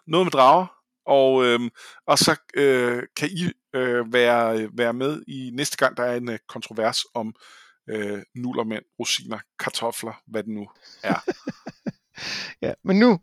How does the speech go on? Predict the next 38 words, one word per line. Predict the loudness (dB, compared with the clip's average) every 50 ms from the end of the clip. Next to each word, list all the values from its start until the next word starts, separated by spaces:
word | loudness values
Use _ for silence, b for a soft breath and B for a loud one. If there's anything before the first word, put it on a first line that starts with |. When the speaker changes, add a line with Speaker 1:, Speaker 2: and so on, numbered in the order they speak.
| _
Speaker 2:
skal | -6 2 4 6 8
det | 8 8 6 6 6
handle | 6 4 4 4 4 2 2 4
om, | 4 4 4 4 4 4
øh, | 6 6 6 6 4 2 0
de | -2 -2
kapitler, | -2 -2 -2 -2 0 0 2
vi | 4 4
har | 4 4
læst | 4 2 0 0
i | 0 2
dag, | 2 2 0
og | -2
vi | -2
kaster | 2 4 4 4 4 4 2
os, | 2 2 0 0
øh, | 2 2 2 2
bare | 2 0 2 2 0 0 -2 -4 -2
direkte | 0 0 2 2 0 0 0 -4 -4
ud | -4 -6 -8
i | -8 -8 -6
det. | -6 -8 _ B B B B B B B B B B B B B B B 0
Efter | 0 0 2 2 2 2 2 0
slaget | -2 0 2 4 4 4 4
ved | 6
Helm's | 4 4 4 2 0
Deep, | -2 -2 -2
som | -2 -4 -2
vi | 0 0
hørte | 0 0 0
om | -2 -4
sidste | -6 -8 -2 0 2
gang, | 2 2 0 0 0
der | 0 2
mødes, | 2 2 2 2 0 0 0
øh, | 2 2 2 0
Theoden | 2 4 6 6 8 6 6 2
med | 0 0 -2